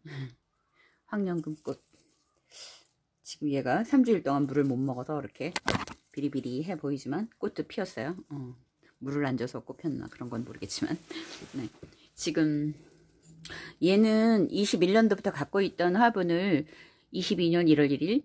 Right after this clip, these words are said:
이십삼 년 일월 일 일, 이십사 년 일월 일 일인가 계속 이렇게 일월 일 일에 꽃을 펴줬어요. 근데 그 동양난이 뭔지도 모르고 키웠고요. 지금 얘는 그 빈 화분에 이것저것 키우다가, 어, 난초를 다시 키우게 돼서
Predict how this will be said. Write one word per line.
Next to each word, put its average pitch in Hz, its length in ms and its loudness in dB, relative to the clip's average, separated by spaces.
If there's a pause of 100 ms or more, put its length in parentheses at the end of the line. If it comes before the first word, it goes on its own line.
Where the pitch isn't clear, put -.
(120)
이십삼 160 600 0
년 208 160 2
일월 139 220 2
일 139 140 -6
일, 247 180 0
이십사 - 560 -2
년 156 220 6
일월 131 320 -2 (960)
일 113 100 -4
일인가 120 340 -4 (280)
계속 233 260 6
이렇게 180 220 0
일월 233 320 6
일 175 100 0
일에 240 200 2
꽃을 269 380 -4
펴줬어요. 226 760 -2
근데 170 260 -4
그 214 300 8
동양난이 170 460 2
뭔지도 156 340 0
모르고 139 580 -2 (300)
키웠고요. 214 520 2 (360)
지금 196 320 0
얘는 214 380 6 (320)
그 196 440 6
빈 214 220 6
화분에 214 360 0
이것저것 165 540 2
키우다가, 196 500 0 (480)
어, 156 380 -4 (500)
난초를 180 400 2
다시 147 240 -6
키우게 202 360 2
돼서 214 320 -2